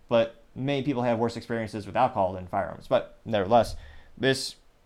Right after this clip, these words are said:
A-, this person's name is, I don't know how you pronounce this, and I'm not trying to be offensive or anything. It's just A N E L? En-, Eno?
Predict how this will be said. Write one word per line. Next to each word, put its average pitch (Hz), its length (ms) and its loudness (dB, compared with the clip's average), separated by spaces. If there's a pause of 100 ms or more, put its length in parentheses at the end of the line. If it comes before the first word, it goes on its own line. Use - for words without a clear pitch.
(460)
A-, 175 240 2
this 139 200 -6
person's 208 200 -2
name 165 140 0
is, 104 140 -4
I 110 80 -2
don't 139 100 2
know 139 40 0
how 131 60 0
you 120 80 -2
pronounce 117 260 -2
this, - 260 -14
and 101 140 -6
I'm 107 120 -2
not - 180 -6
trying 120 220 0
to 101 40 -2
be 98 220 -4 (580)
offensive 147 300 -2
or 98 40 -4
anything. 101 180 -6
It's 104 80 -6
just 110 160 -6 (100)
A 123 180 0
N 123 180 -2
E 107 160 -8
L? 123 360 -2 (640)
En-, 127 280 -8 (260)
Eno? 214 460 -4